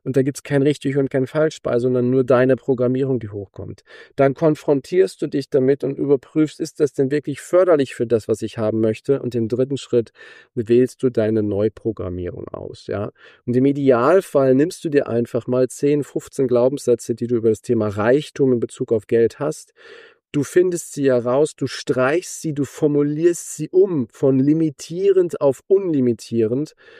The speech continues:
und du wiederholst sie täglich in deiner neuen Money Story, die du da hast, ja?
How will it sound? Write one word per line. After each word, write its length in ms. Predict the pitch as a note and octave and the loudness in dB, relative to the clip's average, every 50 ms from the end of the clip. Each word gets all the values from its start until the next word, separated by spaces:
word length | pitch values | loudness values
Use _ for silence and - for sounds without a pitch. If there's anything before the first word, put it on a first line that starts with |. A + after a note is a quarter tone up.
| - - - _ _ | -20 -20 -20 _ _
und 240 | - D3+ D3+ D3+ - | 0 2 2 2 0
du 80 | C#3+ C3+ | -4 -2
wiederholst 640 | C3+ C3 B2+ A#2 A2 A#2+ C3+ C#3+ D3 - - - | 0 2 2 2 2 0 0 0 -2 -4 -10 -10
sie 140 | - C3 A#2 | -8 -8 -8
täglich 560 | - - - C3 C3 - _ C3+ B2 A2+ - | -8 -4 -2 -2 -2 -2 _ -4 -4 -4 -4
in 100 | - B2 | -6 -4
deiner 300 | A2+ A#2+ A2+ G#2+ A2 G#2+ | 0 0 0 0 0 -2
neuen 360 | G#2 G#2 G#2 G#2 G#2+ A2 A2+ A2+ | -2 -2 -2 0 0 0 0 0
Money 300 | G#2+ G2+ G2 A2 A#2+ A2+ | 0 0 0 0 -2 -2
Story, 400 | - - - G2+ G2 F#2+ F#2 - | -4 -4 -4 -2 -2 -2 -4 -4
die 140 | - - | -8 -12
du 60 | - - | -12 -12
da 160 | - - F#2+ | -12 -12 -12
hast, 320 | F2+ - - - - _ G2 | -12 -14 -16 -18 -16 _ -8
ja? 240 | G#2 G2+ G#2+ C3 | -6 -6 -6 -6